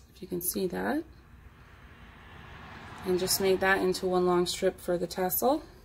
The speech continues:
See if I can find the other side right here. It's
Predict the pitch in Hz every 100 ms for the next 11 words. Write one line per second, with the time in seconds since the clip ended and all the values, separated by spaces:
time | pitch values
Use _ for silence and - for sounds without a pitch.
0 | - - 190 - - - 170 - 185 180
1 | 175 170 - 170 175 - - - - -
2 | - - - - - - - - - 190
3 | - 196 202 311 330 - - - - -
4 | - - - - - - - - - -
5 | - - - - - - - - - -